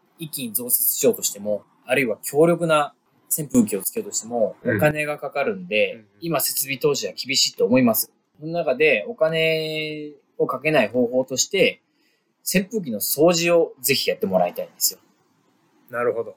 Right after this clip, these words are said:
Speaker 1: はい。やられてる方もいると思うんですけど、
Speaker 2: うん。
Speaker 1: 何年もやってない農場だと、扇風機の羽とか
Speaker 2: うん。
Speaker 1: 軸の部分に
Speaker 2: うん。
Speaker 1: 結構な汚れが分厚く何ミリも乗ってるんです。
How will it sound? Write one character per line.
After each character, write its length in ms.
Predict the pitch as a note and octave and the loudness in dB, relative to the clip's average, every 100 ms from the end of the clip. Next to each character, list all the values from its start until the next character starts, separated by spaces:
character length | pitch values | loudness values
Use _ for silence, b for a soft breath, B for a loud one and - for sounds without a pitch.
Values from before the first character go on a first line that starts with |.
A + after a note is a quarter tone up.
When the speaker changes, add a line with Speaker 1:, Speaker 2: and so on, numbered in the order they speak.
| _ | _
Speaker 1:
は 220 | A2 A2 | -6 -4
い。 160 | - _ _ _ | -4 _ _ _
や 120 | C#3+ | 0
ら 100 | F3 | 2
れ 60 | G#3+ | 2
て 100 | B3 | 2
る 60 | |
方 200 | B3 A#3+ | 0 0
も 120 | C4+ B2 | 0 -2
い 60 | |
る 60 | D3 | 0
と 80 | B2+ | -2
思 200 | B2 - | -2 -6
う 20 | |
ん 60 | |
で 40 | F3+ | -8
す 140 | - | -14
け 60 | _ | _
ど、 240 | - A#2 | 2 2
Speaker 2:
う 20 | |
ん。 180 | C3+ A#2+ _ _ _ _ _ _ | 2 -12 _ _ _ _ _ _
Speaker 1:
何 200 | A#2 E3 | -2 2
年 80 | C#3+ | 4
も 60 | G#2 | 4
や 80 | |
っ 20 | - | 2
て 80 | |
な 80 | B2+ | 0
い 80 | G#2 | 0
農 140 | G2 F#2+ | -4 -12
場 120 | G2+ | -10
だ 120 | F#2+ | -6
と、 340 | - D3 F#2+ _ _ _ - | 2 4 4 _ _ _ -4
扇 300 | - E3+ F3+ | 0 2 2
風 200 | F#3 E3 | 4 2
機 140 | A2+ | 2
の 80 | G2+ | -4
羽 320 | - - C#3 | -6 -6 -4
と 140 | D3 D3 | 0 -2
か 280 | G2+ F#2+ - B2 | -2 -6 -8 -6
Speaker 2:
う 40 | |
ん。 20 | |
Speaker 1:
軸 260 | C3 - D3+ | -2 0 -2
の 100 | C#3+ | 0
部 140 | C#3+ | 0
分 240 | B2 G2 F#2 | 0 -4 -6
に 240 | F#2+ F#2 | -10 -12
Speaker 2:
う 20 | |
ん。 60 | A2+ - | -14 -4
Speaker 1:
結 280 | - D3+ - - | 0 0 -4 -10
構 300 | - G#3+ E3 | -2 2 4
な 120 | B2+ | 4
汚 120 | A#2 | 6
れ 100 | A#2 | 4
が 180 | G#2+ G#3+ _ _ _ _ | 4 0 _ _ _ _
分 180 | B2+ C3+ | -4 0
厚 220 | D#3+ - | 2 2
く 240 | - C#3 - | 0 -2 -2
何 180 | B2 D#3+ | -2 0
ミ 80 | B2+ | 0
リ 60 | F#2+ | -4
も 160 | F2+ _ - | -12 _ -20
乗 80 | |
っ 20 | G2 | -8
て 160 | - | -2
る 100 | G2+ | -2
ん 40 | F2 | -2
で 60 | |
す。 220 | - F#2+ | -6 -6